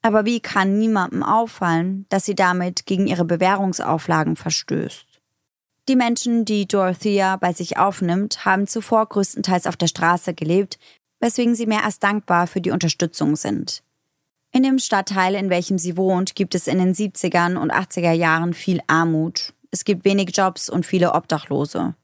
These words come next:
Überhaupt ist Obdachlosigkeit in den kalifornischen Städten in dieser Zeit ein großes Problem, weil die Menschen sogar aus anderen Staaten hierher kommen, um im Winter nicht zu erfrieren.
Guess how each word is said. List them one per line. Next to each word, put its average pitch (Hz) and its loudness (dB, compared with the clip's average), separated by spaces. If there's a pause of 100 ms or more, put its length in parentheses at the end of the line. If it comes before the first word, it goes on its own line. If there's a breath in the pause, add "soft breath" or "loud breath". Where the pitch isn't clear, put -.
(720)
Überhaupt 208 2
ist - -4
Obdachlosigkeit 170 0
in 190 0
den 180 2
kalifornischen 180 2
Städten 175 0
in 175 2
dieser 175 2
Zeit 175 0
ein 175 0
großes 175 -2
Problem, 185 0 (280 soft breath)
weil 214 4
die 214 2
Menschen 196 0
sogar 185 0
aus 196 0
anderen 190 2
Staaten 196 0
hierher 165 0
kommen, 170 0 (300 soft breath)
um 202 4
im 185 2
Winter 170 0
nicht 160 0
zu - -6
erfrieren. 165 -2